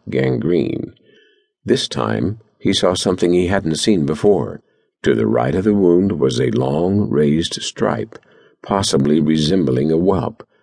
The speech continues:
as if Jones' belly had suffered a blow from a whip or some elongated object. At the end of the reddish streak, about ten inches from the entrance wound, was a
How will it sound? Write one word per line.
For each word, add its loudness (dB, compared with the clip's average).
as -2
if -2
Jones' 2
belly 2
had -4
suffered -4
a 2
blow 4
from -2
a -2
whip -2
or 4
some 0
elongated 2
object. -2
At -4
the 0
end 2
of 2
the 4
reddish 2
streak, 0
about -2
ten 2
inches 0
from 0
the 2
entrance -2
wound, 0
was 4
a 0